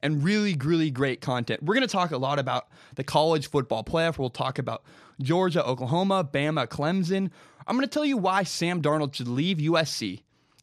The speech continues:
and go to play for the Cleveland Browns. I'm also gonna tell you guys my Super Bowl prediction. It's been a, uh, it's been a, it's been a frustrating, uh, spring break. I'm, uh, winter break. I'm on winter break. I'm home from college. And I gotta say, I really cannot wait to have my own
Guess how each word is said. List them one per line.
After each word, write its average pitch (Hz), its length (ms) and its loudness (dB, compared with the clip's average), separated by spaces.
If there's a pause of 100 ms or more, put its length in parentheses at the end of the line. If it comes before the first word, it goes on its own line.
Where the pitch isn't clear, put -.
(100)
and 131 140 0
go 147 260 4
to 143 180 -4
play 131 280 0
for 127 420 -2 (140)
the - 80 -8
Cleveland 131 420 -2
Browns. 113 380 -2
I'm 139 180 0
also 208 300 2
gonna 208 180 0
tell 175 260 0
you 151 200 -2
guys 127 280 -2
my 139 260 -2
Super 143 320 -4
Bowl 127 180 0
prediction. 120 500 -6 (1200)
It's - 120 -14
been 226 160 2
a, 160 100 2 (200)
uh, 190 160 2
it's 147 100 -6
been 180 140 2
a, - 80 -2
it's 175 140 -4
been 247 120 4
a 214 60 2
frustrating, 180 600 0
uh, 135 420 0 (640)
spring 160 340 -2
break. 123 240 -2
I'm, 131 140 -2
uh, 143 140 4
winter 156 260 0
break. 123 180 -2
I'm 160 100 -2
on 202 120 2
winter 196 200 2
break. 143 380 0
I'm 120 100 -4
home 151 220 0
from 135 140 -4
college. 127 500 -2 (340)
And 160 120 2
I 170 60 0
gotta 165 200 2
say, 147 140 0
I - 20 4
really 170 240 2
cannot 151 380 0
wait 147 140 2
to 143 60 -4
have 131 140 0
my 135 140 0
own 135 160 -2